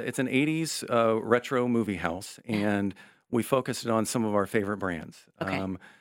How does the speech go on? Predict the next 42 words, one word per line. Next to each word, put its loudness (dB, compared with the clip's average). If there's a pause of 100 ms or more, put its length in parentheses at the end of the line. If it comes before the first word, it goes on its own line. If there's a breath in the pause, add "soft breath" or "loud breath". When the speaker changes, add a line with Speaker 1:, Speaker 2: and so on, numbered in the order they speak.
(140 soft breath)
Speaker 1:
the 0
main 4
catalyst 2
for 0
this -6
store -2
was -2
E -2
T, 0
which -4
is -8
celebrating 0
its -8
fortieth -2
anniversary -4
this -8
year. -10
So, -6 (480 soft breath)
um, -2
the 2
movie, -2 (140)
Speaker 2:
Yes. 2
Speaker 1:
uh, -4
celebrating -6
forty. -8 (460 soft breath)
And 2
so 4
from -2
there, 6
we 2
chose 2
some 0
other 4
fan -2
favorites, -2
um, -6 (260 soft breath)
Jaws, 2 (200)
which -10
is -6
a -10
huge -4
favorite, -2